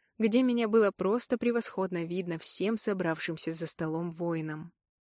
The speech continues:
Честно говоря, я чувствовала себя как-то глупо,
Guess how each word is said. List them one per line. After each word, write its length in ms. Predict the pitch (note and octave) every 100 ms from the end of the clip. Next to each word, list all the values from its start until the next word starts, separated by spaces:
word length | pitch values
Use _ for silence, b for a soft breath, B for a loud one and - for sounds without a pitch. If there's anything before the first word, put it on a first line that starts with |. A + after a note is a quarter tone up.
| _ _ _ -
Честно 360 | - F3+ F3+
говоря, 360 | F3+ E3+ E3+ F#3+
я 160 | F#3+
чувствовала 580 | E3+ G3 F#3+ F#3+ F3 E3+
себя 300 | E3 E3+ F3
как-то 320 | E3 E3+ -
глупо, 520 | F#3 G#3 G3+ - D#3